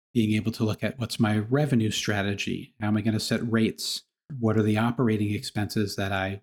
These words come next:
will have and manage? What investments will I make, whether it's in a new office or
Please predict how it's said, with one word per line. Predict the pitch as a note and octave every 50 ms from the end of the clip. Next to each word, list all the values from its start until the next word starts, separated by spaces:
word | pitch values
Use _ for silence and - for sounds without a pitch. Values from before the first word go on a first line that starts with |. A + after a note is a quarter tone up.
| _ _
will | A2 G2+ G2
have | F#2+ A2 G#2 G2 G2 F#2+
and | F#2+ F#2+ F#2+ _
manage? | G2 F#2+ F#2+ F#2 _ _ _ - - - -
What | - D3+ E3+
investments | D#3+ C3+ C3+ C#3+ C#3+ - - - E3 B2+ - A#2
will | G#2 G2
I | F#2+ F#2+
make, | F#2+ F#2+ F#2+ E2 - - _ _ _ _
whether | - G#2+ G2 G2+ G2 G2+
it's | G2 - - G#2+
in | G2+ G2+ G2 G2 - _ _ _ _ -
a |
new | A#2 C3 C#3 C#3+ -
office | F3+ F#3 F3 - - G#2 F2+ F2 - - - - - - _ _ _ _ _ _ _ _ -
or | A2+ G#2+ G#2 G#2 G#2+ A2+ A#2 - -